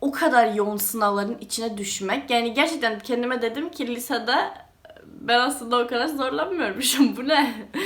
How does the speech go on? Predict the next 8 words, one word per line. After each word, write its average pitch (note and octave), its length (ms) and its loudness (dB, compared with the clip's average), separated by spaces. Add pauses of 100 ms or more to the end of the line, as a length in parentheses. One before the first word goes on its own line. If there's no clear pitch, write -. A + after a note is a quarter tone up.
(500)
Çok C#4 400 4
şey, D4+ 420 2
kötü, - 380 -2
yani A#3+ 220 6
kötü - 320 -4
demek D#4 260 2
istemiyorum D4+ 640 2
ama D#4+ 360 4